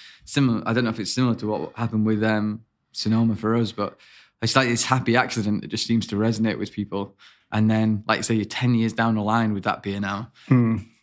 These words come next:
Speaker 1: and it probably still feels as fresh to people as it did back then, you know. It, was there ever a point where you were just like,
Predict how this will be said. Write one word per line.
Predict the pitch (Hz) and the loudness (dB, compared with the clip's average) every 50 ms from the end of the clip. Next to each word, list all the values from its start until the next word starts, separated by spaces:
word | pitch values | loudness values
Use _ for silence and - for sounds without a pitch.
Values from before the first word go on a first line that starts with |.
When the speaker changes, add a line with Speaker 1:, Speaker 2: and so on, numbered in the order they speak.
| _ _ - | _ _ -4
Speaker 1:
and | 117 110 | -2 -2
it | 101 98 | 0 0
probably | 135 123 113 107 | 2 2 2 2
still | - 139 127 123 | 4 2 2 2
feels | 127 - 120 120 110 110 | 2 2 2 2 2 0
as | 113 107 - - - _ _ _ _ _ | -2 -2 -4 -10 -20 _ _ _ _ _
fresh | - - - 139 131 - - | -6 0 2 2 2 2 2
to | - | 2
people | 110 127 123 120 120 120 | 2 2 2 4 2 2
as | 117 113 104 123 | 2 2 2 2
it | 127 127 | 2 2
did | - 123 113 101 95 - - - | 2 0 0 0 -4 -10 -4 0
back | 131 123 107 120 | 2 2 2 4
then, | 131 139 135 131 | 4 4 4 4
you | 123 120 | 4 4
know. | 120 120 123 | 4 4 2
It, | 127 107 101 113 123 - - - 117 113 - - - _ _ _ _ - - - - - _ _ _ _ _ _ - | 2 0 0 -4 -6 -8 -8 -10 -10 -10 -10 -12 -20 _ _ _ _ -20 -20 -20 -20 -20 _ _ _ _ _ _ 2
was | 135 151 156 | 2 4 4
there | 156 165 | 4 4
ever | 156 156 165 | 4 4 4
a | 165 - | 4 4
point | - 151 151 156 151 139 | 4 4 4 4 4 2
where | 143 139 | 2 4
you | 139 135 135 | 4 4 4
were | 135 135 | 2 2
just | 127 123 - | 0 0 2
like, | 131 123 120 - - - - - | 2 2 2 2 -2 -6 -14 -18